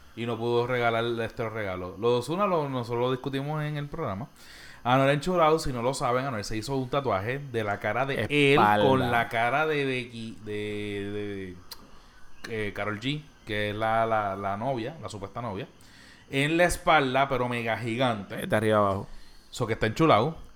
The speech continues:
Speaker 1: Y Almighty sal-, sacó un, un video, un story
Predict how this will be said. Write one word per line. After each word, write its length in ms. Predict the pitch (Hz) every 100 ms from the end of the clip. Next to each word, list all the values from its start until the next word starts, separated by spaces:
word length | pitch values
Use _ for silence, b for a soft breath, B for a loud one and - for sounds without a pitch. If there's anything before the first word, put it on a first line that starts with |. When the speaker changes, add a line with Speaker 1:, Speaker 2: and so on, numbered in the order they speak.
| -
Speaker 1:
Y 200 | 135 131
Almighty 720 | 165 220 214 202 180 139 143 156 - - - -
sal-, 500 | - 117 110 110 117
sacó 520 | 127 110 101 107 110
un, 460 | 127 156 160 160 160
un 240 | 147 156 156
video, 1300 | 156 147 156 156 151 151 147 143 131 117 104 98 90 85 - - - - - - - - -
un 120 | 113 135
story 480 | - 156 147 113